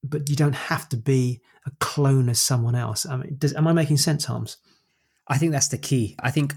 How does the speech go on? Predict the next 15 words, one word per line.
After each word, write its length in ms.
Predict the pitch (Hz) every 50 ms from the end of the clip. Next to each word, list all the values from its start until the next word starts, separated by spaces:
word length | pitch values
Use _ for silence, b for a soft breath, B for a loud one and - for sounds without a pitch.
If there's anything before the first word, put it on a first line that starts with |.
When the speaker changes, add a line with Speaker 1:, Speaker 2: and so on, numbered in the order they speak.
| - - -
Speaker 2:
how 300 | - - - 151 156 160
many 280 | 156 147 147 147 139
people 320 | 139 139 143 139 139 139 123
go 360 | 110 123 131 127 120 123 - -
about 540 | 117 107 - 135 127 117 - - - _ _
public 300 | - - 131 117 - -
speaking 460 | - - - 123 117 113 - 120 120 113
is, 400 | 110 110 110 107 - - - - - 151 - _ _ _ _ _ - -
you 160 | - - - 98
know, 100 | - 143
possibly 380 | 139 123 113 - - - 120
this 140 | 113 107 -
misconception 680 | 131 113 - - 120 104 - - 139 143 - - 117 110
that 180 | 110 107 - - _ _ _ _ _ _
I 400 | - 127 131 135 135 131 131 120